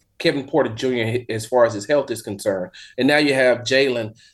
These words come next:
out. Uh, at the, at the trade deadline, you should have found, you, you know, a rental point, a rental point guard. You should have found, you know, there's some veteran out there that would have taken, you know, a deal. There would have been some team that you could have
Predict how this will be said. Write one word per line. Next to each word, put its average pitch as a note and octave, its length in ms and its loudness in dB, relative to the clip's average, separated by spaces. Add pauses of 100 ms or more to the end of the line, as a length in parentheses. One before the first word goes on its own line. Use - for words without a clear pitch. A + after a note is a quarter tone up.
(120)
out. B2 280 2
Uh, C#3 160 2
at D#3 140 2
the, D#3 220 0
at E3 120 2
the E3 60 -6
trade A#3 320 0
deadline, C3+ 480 2
you F#3+ 100 -8
should A#3+ 200 -4
have D3+ 120 -6
found, F3+ 320 2
you, G#3 160 -6
you F3+ 140 -2
know, C#3+ 240 2
a B2 100 2
rental D3+ 380 4
point, F#3 340 0 (120)
a B2 180 0
rental G3 460 0
point F#3+ 280 -10
guard. - 360 -14 (400)
You E3 40 -4
should B3+ 200 4
have F#3 80 -2
found, G3 420 6
you F#3+ 140 4
know, D#3+ 260 6 (240)
there's G3+ 260 4
some B3+ 240 6
veteran F#3+ 300 4
out D#3+ 160 2
there F3 120 0
that D#3 120 0
would D#3 100 -2
have D3 120 -12
taken, D#3 520 -2 (220)
you F#3 140 -2
know, C#3+ 260 6
a C#3 80 6
deal. D3 240 0
There F3 100 6
would A3 80 2
have G#3 60 -6
been G#3 120 -2
some A3 260 -4
team F#3+ 240 -2
that D#3+ 160 -6
you F#3 80 -14
could F#3 180 0
have C#3+ 200 -2